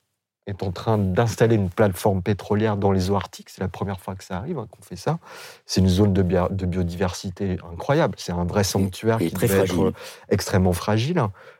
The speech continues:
Speaker 1: Euh, ils sont en train de mettre en place une plateforme pétrolière là-bas. Greenpeace va essayer d'interpeller l'opinion internationale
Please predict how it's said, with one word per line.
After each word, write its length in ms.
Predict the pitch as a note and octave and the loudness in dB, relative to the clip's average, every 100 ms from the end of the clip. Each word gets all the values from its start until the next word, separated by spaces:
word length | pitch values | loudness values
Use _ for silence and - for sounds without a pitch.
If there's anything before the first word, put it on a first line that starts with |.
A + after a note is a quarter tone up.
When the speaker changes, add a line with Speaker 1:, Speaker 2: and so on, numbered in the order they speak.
| _ | _
Speaker 1:
Euh, 380 | F#2 F2+ F2+ F2+ - | 0 2 4 2 0
ils 80 | G2 | -2
sont 160 | - | 2
en 80 | A2+ | 2
train 160 | - A2+ | 2 0
de 60 | |
mettre 240 | A2 G2 G#2 | 0 -2 -8
en 20 | |
place 240 | F#2 G2+ | -8 -8
une 100 | G2 | -10
plateforme 380 | F2 F#2 - F#2 | -8 -8 -6 -12
pétrolière 460 | E2 F2 - F2+ F2+ | -14 -16 -10 -6 -4
là-bas. 340 | F#2 B2+ C#3 A2 | 0 0 0 0
Greenpeace 580 | G2 B2+ B2+ A2 C3+ | 2 2 2 0 0
va 100 | G#2+ | 2
essayer 220 | F2+ - F#2 | 0 -2 -6
d'interpeller 580 | F#2+ F#2+ F2+ - F#2+ | -6 -8 -12 -12 -12
l'opinion 420 | F#2 F2+ _ - F#2 | -12 -16 _ -14 -14
internationale 720 | F2+ F#2 F#2 - G2+ G2 | -14 -18 -18 -18 -12 -10